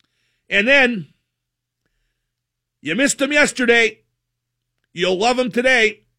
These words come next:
He no-showed to get more money, and I understand they've given it to him. That's great news. It's the old two-niner, Phil Bourque,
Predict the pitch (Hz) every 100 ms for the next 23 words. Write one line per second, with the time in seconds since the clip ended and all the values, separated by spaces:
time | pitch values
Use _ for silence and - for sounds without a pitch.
0 | _ _ _ _ _ 196 233 277 330 -
1 | 294 254 247 277 277 269 262 294 226 196
2 | - _ _ _ _ - 220 269 285 -
3 | - 320 285 233 - _ _ _ _ _
4 | 233 269 233 339 359 - 226 165 - _
5 | _ _ _ 233 254 - 285 - 233 220
6 | - - _ _ _ 208 156 240 294 -
7 | 277 277 277 247 - 285 269 202 254 226
8 | -